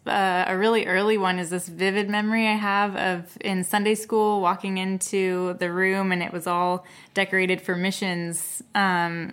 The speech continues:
and there was tribal, Hindu, unreached Chinese, Muslim, and Buddhist people that we were talking about.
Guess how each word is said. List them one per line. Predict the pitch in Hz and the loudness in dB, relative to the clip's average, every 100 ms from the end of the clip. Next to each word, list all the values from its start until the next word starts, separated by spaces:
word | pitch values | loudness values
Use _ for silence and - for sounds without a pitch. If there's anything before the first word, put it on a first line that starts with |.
| - | -2
and | 185 180 | 0 2
there | 180 180 | 2 2
was | 180 175 175 175 - | 2 2 0 -4 -8
tribal, | - - 196 196 202 202 202 | -8 -2 0 0 0 0 -2
Hindu, | 196 214 202 196 196 196 196 | -2 -2 0 2 2 2 0
unreached | 185 180 185 180 - | 0 -2 -4 -6 -8
Chinese, | 190 180 180 180 180 | -4 -4 -4 -4 -6
Muslim, | 185 170 175 180 | -4 -4 -4 -4
and | 175 175 | -4 -2
Buddhist | 180 170 170 - - | -2 -2 -6 -10 -8
people | - 220 190 | -4 -2 -2
that | 170 | -2
we | 170 | -4
were | 165 | -6
talking | - 175 - 180 | -6 -8 -6 -6
about. | 175 170 165 | -2 -2 -2